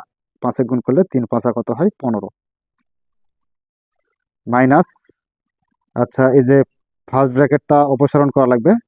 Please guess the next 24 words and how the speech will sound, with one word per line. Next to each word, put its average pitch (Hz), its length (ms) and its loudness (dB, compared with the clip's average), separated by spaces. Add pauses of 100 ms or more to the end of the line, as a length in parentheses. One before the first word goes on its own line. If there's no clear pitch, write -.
তো - 160 -6
তার 135 200 2
পূর্বে 143 340 2
যে 139 120 2
মাইনাস 123 420 0
ফাইভ 131 260 0
বি 131 120 2
দ্বারা, 127 220 0 (460)
ফাইভ 143 200 0
দ্বারা 135 200 2
বি 127 140 -2
কে 139 120 -2
গুণ 120 160 -2
করব, 113 200 -4 (720)
তো - 60 -2
মাইনাস 123 440 2 (100)
ফাইভ 123 360 0 (1300)
বি 123 260 0 (440)
আর 113 100 -6
মাইনাসে 123 360 0
মাইনাসে 127 300 -2
গুণ 131 220 -2
করলে 120 280 0
প্লাস, 123 300 0